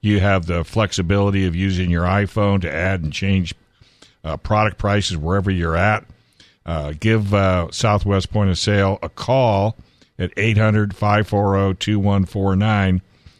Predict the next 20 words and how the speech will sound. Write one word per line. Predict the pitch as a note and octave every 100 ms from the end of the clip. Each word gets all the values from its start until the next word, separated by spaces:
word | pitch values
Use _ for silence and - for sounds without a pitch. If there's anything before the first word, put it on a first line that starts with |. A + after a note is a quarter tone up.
| -
Eight | G#2+ A#2+ G2+
hundred, | F#2+ F#2 F#2 -
five | - G#2+ A2 G2+
four | A2+ G#2+
oh, | G2+ F#2+
two | F2+ A2+ A2+
one | G2+ G2
four | F2 G#2+ B2
nine. | A2+ F#2 F#2+ G2+ - - - -
The | G2
crew | - B2 B2
will | A2+
come | - A2+ G#2+
out, | F#2+ G#2 -
take | A#2 G#2+
a |
look | G#2+ G#2
at | G2+
your | G2+
facility, | - G#2 G2 F#2 F2+ F2+